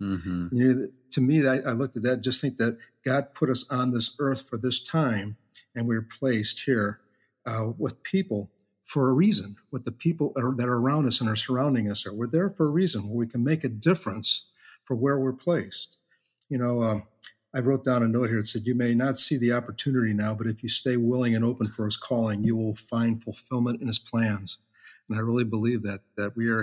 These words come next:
Speaker 2: here for a time right now, at whatever place we're at, we're, we're placed there at this time.
Speaker 1: So, guys, we mentioned some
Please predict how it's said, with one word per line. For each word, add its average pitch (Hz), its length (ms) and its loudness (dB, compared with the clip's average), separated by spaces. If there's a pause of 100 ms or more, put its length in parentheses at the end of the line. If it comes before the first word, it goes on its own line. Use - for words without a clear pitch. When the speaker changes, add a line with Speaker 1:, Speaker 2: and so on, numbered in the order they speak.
Speaker 2:
here 127 180 -2
for 131 180 -4
a 131 80 -4
time 110 400 -4
right 117 200 -4
now, 117 380 -4
at - 260 -16
whatever 110 280 -6
place 135 360 -4
we're 127 200 0
at, 101 180 -2 (460)
we're, 107 240 -2
we're 110 140 -4
placed - 420 0
there 98 260 -4 (140)
at 110 120 -18
this 110 140 -4
time. 107 300 -14 (280)
Speaker 1:
So, - 140 4
guys, 214 240 6
we 170 80 6
mentioned 180 440 4
some 143 360 2